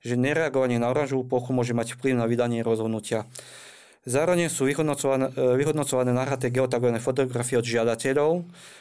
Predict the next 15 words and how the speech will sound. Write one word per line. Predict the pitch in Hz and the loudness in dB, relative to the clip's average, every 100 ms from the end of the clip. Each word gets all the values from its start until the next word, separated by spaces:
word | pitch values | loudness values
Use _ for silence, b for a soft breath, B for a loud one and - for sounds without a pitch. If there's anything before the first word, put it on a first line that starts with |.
| B | B
a | 120 | -2
výsledky | 127 151 175 143 | 0 0 -2 -4
týchto | 143 127 - | -8 -6 0
vyhodnocovania | 127 147 147 143 135 135 127 | 2 2 0 -2 0 0 2
dodatočných | 131 135 127 - - 117 | 2 0 -4 -12 -8 -6
dôkazov | 117 131 139 139 131 | -2 -2 0 2 2
geotagovaných | 123 127 123 120 107 | 2 2 0 0 -2
fotografií | 127 139 131 127 | -2 0 -2 -4
však | - 123 131 | -4 -4 -2
ešte | 120 123 | -4 -2
nie | 127 | -2
sú | 127 | 0
zobrazované | 117 120 113 113 110 | -2 0 0 0 -2
v | |
G | 107 | 0